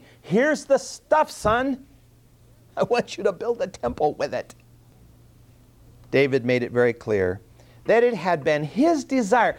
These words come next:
was David's deep heart desire, to build the temple himself. After God had done all that God had done,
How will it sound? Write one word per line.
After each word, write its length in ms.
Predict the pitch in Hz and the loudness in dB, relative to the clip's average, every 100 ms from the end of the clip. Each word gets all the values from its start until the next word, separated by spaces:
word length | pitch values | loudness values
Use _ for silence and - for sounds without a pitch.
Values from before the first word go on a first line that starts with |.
| - | -6
was 200 | 247 240 | -2 -2
David's 440 | 175 269 277 233 190 | 0 -2 0 -2 -4
deep 460 | 175 180 302 302 | -4 0 2 2
heart 300 | - 220 240 | 0 0 0
desire, 460 | 185 196 208 196 151 - - | 0 2 4 4 2 -4 -6
to 120 | - | -4
build 560 | 190 147 285 330 311 226 | -4 -2 2 4 2 2
the 100 | 226 | -2
temple 380 | - 254 226 226 | 2 0 2 0
himself. 440 | 214 - 254 139 - - - - | 0 2 2 2 -4 -20 -20 -2
After 300 | 208 240 220 | 0 0 -2
God 340 | 160 233 262 | 0 2 2
had 320 | 196 190 139 123 | 0 -2 -2 0
done 240 | 262 294 | 0 0
all 220 | 247 240 | 0 0
that 180 | 220 180 | 0 -2
God 220 | 180 190 165 | 0 0 0
had 220 | 170 131 | -6 -4
done, 260 | 131 98 | -4 -4